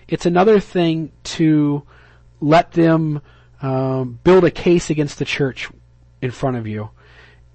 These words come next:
And so don't allow them to do that, but at the, but also please don't push them away. You have to recognize that they're, they're hurting and that they've chosen you to go to and to share this with. They've essentially trusted you.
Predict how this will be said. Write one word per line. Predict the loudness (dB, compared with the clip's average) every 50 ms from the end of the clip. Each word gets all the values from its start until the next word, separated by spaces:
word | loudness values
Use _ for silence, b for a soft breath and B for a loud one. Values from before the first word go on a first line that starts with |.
| _ _ _
And | -8 -6 -6
so | -2 2 2 2 2 2 -2 _ _ _ _ _ _ _ _ _ _ _ _ _ _ _ _ _ -20 -12 -2
don't | 0 2 2 4
allow | 4 4 4 4 2 2
them | 2 0 0 -2
to | -4 -6
do | -4 -4 -6 -4
that, | -4 -4 -4 -2 -2 -2 -4 -6 -8 -10 -18 -20 _ _ _ _ _ _ _ _ _ _ _ _ _ -20 -18 -4 0
but | 0 0
at | 0 -2
the, | -6 -10 -12 -12 -4
but | 0 2 2
also | 4 2 0 0 -6 -8
please | -8 -10 -8 -6 -4 -2 -2 -2 -4 -4
don't | _ -4 -2 -2 -4 -4
push | -6 -6 -6 -6 -6
them | -6 -4
away. | -4 -2 -2 -2 -2 -2
You | -2 -4 -6
have | -6 -6 -6 -4 -4 -6 -6
to | -6
recognize | -6 -6 -6 -6 -6 -8 -8 -8 -8 -8
that | -10 -12 -12 _
they're, | -8 -8 -8 -8 -10 b b b b b
they're | -6 -6 -4
hurting | 0 2 2 2 2 0 -2
and | -4 -4
that | -6 -8 b b b b b -2
they've | 0 0 0
chosen | -2 -2 -2 0 0 0 0 -2 -2
you | -2 -2 0 0
to | 0
go | -2 -2 -2 0 0 -2
to | -2 -6 -8 -8 -8 -8 -8 -10 -12 b b b b b b b b -10
and | -8 -6
to | -6
share | -6 -4 -2 -2 0 0
this | -2 -4 -6 -8
with. | -12 -12 -10
They've | -8 -8 -6 -6
essentially | -6 -6 -4 -4 -4 -4 -6 -8 -8
trusted | -8 -8 -8 -8 -8 -8 -12 -12 -12
you. | -10 -12 -12 -14